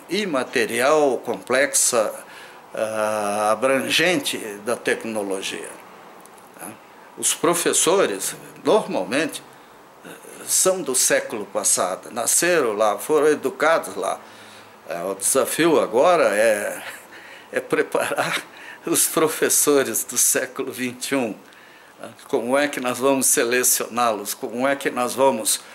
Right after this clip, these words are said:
o que que nós vamos exigir de qualquer professor em qualquer ambiente educativo? A qualidade, é, imaterial da tecno-, vamos dizer assim, da visão social e tudo mais, que é fundamental,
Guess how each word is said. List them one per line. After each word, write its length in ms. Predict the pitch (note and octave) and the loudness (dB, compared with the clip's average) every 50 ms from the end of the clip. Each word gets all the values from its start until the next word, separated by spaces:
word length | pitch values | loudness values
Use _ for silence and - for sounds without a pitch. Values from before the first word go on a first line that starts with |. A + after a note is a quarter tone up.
| - - - - | -20 -20 -10 -10
o 80 | C#3 | -8
que 160 | C3 - E3 | -2 -2 -2
que 120 | D#3+ - F#3 | 0 2 0
nós 220 | E3+ D3+ C#3 C#3 | 2 2 2 4
vamos 280 | E3+ E3 D#3+ D3 C#3 D3+ | 2 2 2 2 2 4
exigir 800 | D3+ C#3+ C3 - B2+ B2 A2+ G#2 - - E3 F#3+ F3+ C3+ - G2+ | 4 4 2 2 -2 -2 -2 0 0 0 2 2 2 2 0 0
de 140 | G2+ A#2 G#2+ | -4 -6 -4
qualquer 440 | - B2 A2 G#2+ - - F#3 G3 | 0 0 0 0 2 2 2 2
professor 800 | F#3+ - F3+ D#3+ D3+ - - C3 A2+ - - C3 B2 A#2+ G2+ - - - - - - - - - | 2 0 -2 -2 -2 0 -2 -2 0 0 0 2 0 0 -2 -4 -10 -18 -20 -20 -20 -20 -14 -12
em 100 | C3 B2 | -10 -10
qualquer 560 | A#2+ - B2+ A#2 - - D3+ D3 C#3+ B2+ - - - - - - - - - - | -2 0 0 0 2 2 0 0 0 -2 -6 -12 -20 -20 -20 -20 -20 -20 -8 -6
ambiente 580 | C3 B2+ B2 A#2 A#2+ C3 C3 C3 A#2 - - B2 | -4 -4 -4 0 0 2 2 2 0 0 0 0
educativo? 920 | A2+ G2+ A#2+ A#2+ - - A2+ G#2+ - - - D3+ F#3 F3+ F3 G3 F#3+ F#3+ - - - - - - - - - - - - - - - | 0 0 -2 -4 -2 0 0 0 2 2 2 2 2 2 0 -4 -6 -6 -12 -18 -20 -20 -20 -20 -20 -20 -20 -20 -20 -20 -20 -10 -8
A 80 | - - | -8 -8
qualidade, 1040 | - - F3+ E3+ D3+ C3+ B2+ G2+ G2+ B2+ A#2+ A#2+ A#2 A2 G#2 G2 A2+ A2 G2+ - - - - - - - - - - - | 0 2 2 4 4 2 0 0 0 2 2 4 4 2 2 -2 -6 -6 -6 -8 -10 -18 -20 -18 -16 -16 -16 -16 -8 -4
é, 280 | B2 A#2 A#2 A#2+ A2+ - | -2 0 2 0 2 2
imaterial 1000 | F#3 G#3+ A3 F#3 E3+ D#3 C3+ B2+ - - D3+ B2+ B2 B2+ C3 C3+ C#3 B2+ A2+ | 4 4 4 4 4 2 2 2 2 0 2 4 4 4 6 6 6 4 4
da 160 | A2 - G#2 G2 | 2 0 -4 -2
tecno-, 500 | - - A#2+ - - A2 A#2 A#2+ A#2+ F#2+ | 0 -2 -2 -2 -4 -8 -6 -6 -6 -4
vamos 220 | - C3 A#2+ G#2+ | -2 -2 -2 0
dizer 100 | C3 C3 | 0 2
assim, 300 | A#2 - - D#3 - A2 | 2 2 2 0 -2 -4
da 180 | G2 A2+ A2 A2 | -6 -6 -8 -6
visão 500 | B2 C3+ C3+ A#2+ - - D#3+ F#3+ F3 C#3+ | -4 -4 -2 0 2 2 2 2 2 2
social 640 | - - - - - - - B2+ A#2+ B2 A#2 G#2 | 0 0 0 0 0 2 2 2 2 2 2 0
e 40 | G2 | -2
tudo 320 | - - A#2+ - - G#2+ G#2 | -6 -8 -10 -8 -8 -10 -4
mais, 480 | A2+ C#3 E3 F3 E3 - - - - - - - - - - - | -2 0 0 2 2 0 -2 -2 -4 -14 -20 -20 -20 -20 -20 -12
que 100 | - - | -4 -2
é 60 | F3+ - | -2 -2
fundamental, 920 | - - A3 F#3+ F3+ G3 G#3 G#3 A3 G#3 F3+ - - D3 A#2+ G#2 - - | -2 -4 -4 -2 -2 -2 0 2 0 0 0 2 4 4 4 4 2 -2